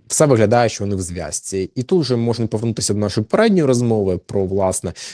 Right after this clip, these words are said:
розмову Сі Цзіньпіна з Дональдом Трампом в Південній Кореї. Про що вони договори-, домовилися? Ми поки не знаємо, деталі нас не посвячували, але пониження тарифів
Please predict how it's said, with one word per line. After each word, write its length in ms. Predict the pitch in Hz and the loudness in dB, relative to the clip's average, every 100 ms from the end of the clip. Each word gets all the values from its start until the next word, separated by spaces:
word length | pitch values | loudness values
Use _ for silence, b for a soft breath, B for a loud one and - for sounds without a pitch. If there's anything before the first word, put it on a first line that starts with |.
| B | B
розмову 460 | 123 127 135 107 | 4 6 6 6
Сі 180 | 101 110 | 4 2
Цзіньпіна 600 | 104 110 104 101 92 85 | 2 0 0 0 -2 -4
з 40 | 90 | -2
Дональдом 320 | 101 95 95 | 0 0 0
Трампом 360 | 98 101 95 98 | 0 0 0 -4
в 20 | |
Південній 380 | 101 104 101 104 | 0 2 2 2
Кореї. 380 | - 143 185 147 | 2 4 4 4
Про 160 | - | 2
що 280 | - - 147 | 0 4 4
вони 180 | 113 98 | 4 0
договори-, 560 | 92 92 90 85 76 | -4 -4 -6 -6 -4
домовилися? 600 | 98 113 101 80 78 - - B 139 | 0 2 0 -2 -6 -8 -10 B 0
Ми 120 | 120 | 2
поки 280 | 117 107 - | 4 2 0
не 120 | 101 | 0
знаємо, 720 | 107 147 170 190 156 131 117 101 | 0 0 0 0 -2 -2 -2 -2
деталі 400 | 104 123 104 95 | 0 2 2 0
нас 200 | 90 - | -4 -6
не 80 | 101 | -4
посвячували, 840 | - 165 185 202 151 135 127 113 | -4 0 0 0 0 2 4 2
але 200 | - 120 | 2 2
пониження 580 | 120 135 131 123 101 98 | 2 2 4 4 2 -2
тарифів 460 | 95 120 196 - | -2 -2 0 -2